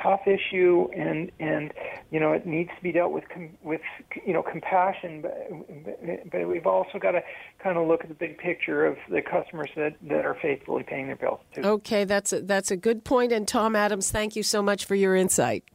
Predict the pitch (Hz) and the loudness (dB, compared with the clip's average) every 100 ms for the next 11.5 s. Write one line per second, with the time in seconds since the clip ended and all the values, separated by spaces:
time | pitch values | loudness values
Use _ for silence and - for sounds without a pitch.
0 | _ _ - - 208 202 180 - 180 - | _ _ -12 0 2 2 -2 0 -2 0
1 | 170 170 170 185 180 - 175 156 139 - | 0 0 -2 -2 -4 -2 -2 0 0 0
2 | - 202 202 208 180 190 190 175 175 220 | 2 2 2 2 2 2 4 4 2 0
3 | _ - - - - - - - 262 - | _ -20 -20 -18 -14 -14 -4 2 2 4
4 | 277 269 269 262 262 254 - 220 226 226 | 2 4 2 4 4 4 2 4 4 4
5 | 220 - 196 240 233 214 - 220 220 220 | 0 -6 0 2 2 0 0 2 2 2
6 | 220 160 208 214 - - 226 - 202 220 | 0 0 2 2 -2 0 0 4 4 4
7 | 202 202 208 - 208 208 202 196 190 196 | 2 2 0 2 4 4 2 2 4 2
8 | - 190 190 196 185 202 190 180 - 208 | 2 4 4 4 2 0 0 -2 0 2
9 | 208 247 240 - 214 220 262 254 190 - | 2 2 0 0 0 2 2 2 0 0
10 | 208 247 254 156 - 247 294 269 247 240 | 2 4 4 2 0 2 2 4 4 4
11 | - 233 254 208 127 | 4 4 4 2 0